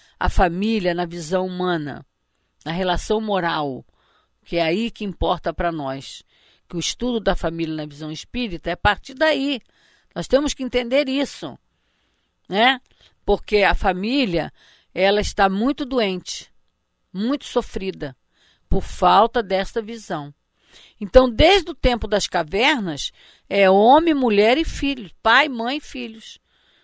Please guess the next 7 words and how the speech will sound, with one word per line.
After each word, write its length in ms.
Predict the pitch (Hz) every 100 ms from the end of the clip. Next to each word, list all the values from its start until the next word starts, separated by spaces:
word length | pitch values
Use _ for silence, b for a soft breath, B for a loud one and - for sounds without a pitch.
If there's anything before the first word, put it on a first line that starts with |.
| _
macho, 440 | - 160 294 - -
fêmea 440 | - 247 277 302
e 40 |
filhotes. 720 | - 277 247 190 - - - - _ _ _ _ _ _ _ -
Não 80 | 196
é 40 |
isso? 540 | 294 320 - 170 127